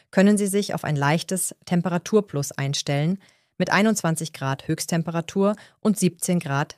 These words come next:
Tiefsttemperatur. Es wird bewölkt sein. Da Nebel und Bewölkung gemeldet sind,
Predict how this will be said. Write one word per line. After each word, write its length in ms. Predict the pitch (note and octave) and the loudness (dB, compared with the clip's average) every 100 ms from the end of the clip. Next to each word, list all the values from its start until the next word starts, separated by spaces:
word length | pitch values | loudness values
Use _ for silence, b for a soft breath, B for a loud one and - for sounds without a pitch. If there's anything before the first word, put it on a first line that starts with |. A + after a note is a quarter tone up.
| _ | _
Tiefsttemperatur. 920 | - F3+ - C#3 C3+ C3+ - C#3+ C3 - _ _ _ _ _ _ - | -2 0 0 -4 -4 -6 -8 -8 -8 -10 _ _ _ _ _ _ -4
Es 160 | F#3 | 0
wird 140 | G#3 G3+ | 0 0
bewölkt 440 | F3 D#3+ E3+ - | 2 4 2 0
sein. 320 | D3 C#3 C#3+ b b b | -2 0 -2 b b b
Da 120 | - E3+ | 2 6
Nebel 360 | F#3+ G#3 G#3+ | 8 6 4
und 120 | E3+ D#3+ | 2 -2
Bewölkung 460 | D3+ E3 F#3+ F#3+ | 2 4 4 2
gemeldet 420 | F3+ E3 E3+ F3 | 2 4 2 2
sind, 280 | - E3+ E3+ | 0 0 -2